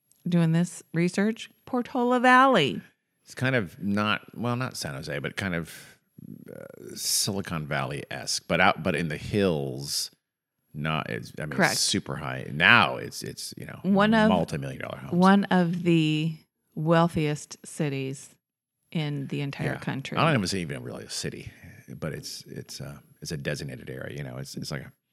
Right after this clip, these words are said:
Speaker 2: I don't think it's
Speaker 1: Yeah.
Speaker 2: incorporated.
Speaker 1: I looked it
Speaker 2: Maybe
Speaker 1: up.
Speaker 2: it is. I don't know.
Speaker 1: Real estate is in the multi-millions.
Speaker 2: Yeah. Now it's, I'm sure it's, you know, tech bros, D-bags who
Speaker 1: Yeah.
Speaker 2: live there now.
Speaker 1: Their estate had a name, so you know it's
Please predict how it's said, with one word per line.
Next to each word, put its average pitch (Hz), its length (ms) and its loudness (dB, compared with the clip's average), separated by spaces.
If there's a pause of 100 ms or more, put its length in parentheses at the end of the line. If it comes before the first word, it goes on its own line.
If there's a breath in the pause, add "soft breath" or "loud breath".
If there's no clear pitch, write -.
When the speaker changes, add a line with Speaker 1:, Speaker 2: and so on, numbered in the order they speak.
(220)
Speaker 2:
I 73 80 -4
don't 104 80 6
think 160 80 6
it's 135 80 2
Speaker 1:
Yeah. 139 60 -4
Speaker 2:
incorporated. - 420 -6 (180)
Speaker 1:
I 226 120 6
looked 202 200 4
it 175 60 4
Speaker 2:
Maybe 165 180 8
Speaker 1:
up. 95 60 4
Speaker 2:
it 82 60 -6
is. 85 120 -4
I 82 80 -4
don't 80 120 -6
know. 80 160 -16
Speaker 1:
Real 190 220 6
estate 151 480 -4
is 156 220 -2
in 147 200 -4
the 147 60 -4
multi-millions. - 1080 -6
Speaker 2:
Yeah. - 140 -2 (440)
Now 92 240 4
it's, 78 220 -4
I'm 64 100 -10
sure 73 220 -6
it's, 71 140 -10 (1120)
you 76 140 -8
know, - 80 -14 (120)
tech - 240 -6
bros, 65 320 -6 (160)
D-bags - 380 -2
who 190 60 8
Speaker 1:
Yeah. 143 240 6
Speaker 2:
live - 120 -4
there 175 120 0
now. 165 40 -2
Speaker 1:
Their 208 240 12
estate 208 640 4 (1040)
had 175 240 2
a 170 80 2
name, 160 520 2 (400)
so - 200 4
you 160 220 4
know 160 260 4
it's - 480 -4